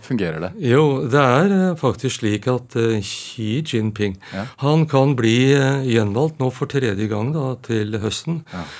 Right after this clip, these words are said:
Speaker 2: Eh, trolig blir denne partikongressen i november, vi vet ikke helt, men, eh, det er jo ikke så lenge til, og hvis han nå begynner å tulle i Taiwanstredet, så kan han rote det til for seg selv,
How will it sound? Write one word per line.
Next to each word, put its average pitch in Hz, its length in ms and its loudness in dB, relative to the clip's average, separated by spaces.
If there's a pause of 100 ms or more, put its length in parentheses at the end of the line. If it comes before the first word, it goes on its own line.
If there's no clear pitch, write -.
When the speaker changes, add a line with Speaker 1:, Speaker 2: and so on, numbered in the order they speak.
(140)
Speaker 2:
Eh, 131 320 4
trolig 143 480 2
blir 127 220 2
denne 123 260 2
partikongressen 107 800 -2
i 120 240 0
november, 110 640 0
vi 135 100 4
vet 107 300 -2
ikke 117 320 0
helt, 220 380 0 (520)
men, 147 460 4
eh, 165 220 2 (180)
det 143 100 0
er 127 140 0
jo 101 80 0
ikke 110 240 -6
så 165 80 -4
lenge 131 240 -2
til, 160 260 -2
og 139 360 2 (500)
hvis - 300 0
han 139 240 0
nå 143 180 4
begynner 123 400 2
å 156 140 -2
tulle 151 460 4 (520)
i 143 240 4
Taiwanstredet, 135 960 2
så - 140 -10
kan 139 180 -2
han 117 220 0 (140)
rote 117 400 -2
det 117 140 -2
til 107 240 -2
for 113 220 -2
seg 107 240 -4
selv, 123 480 -4